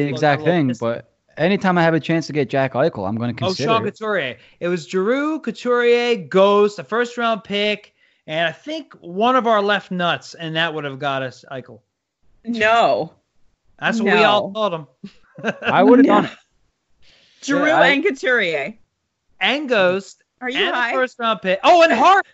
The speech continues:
Speaker 1: And Hart.
Speaker 2: Sad.
Speaker 1: Remember, Hart was in the trade, too.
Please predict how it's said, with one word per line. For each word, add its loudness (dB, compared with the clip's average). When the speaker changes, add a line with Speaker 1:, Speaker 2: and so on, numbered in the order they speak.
Speaker 1:
And -4
Hart. 0
Speaker 2:
Sad. -4
Speaker 1:
Remember, -10
Hart -2
was -10
in -10
the -10
trade, -6
too. -12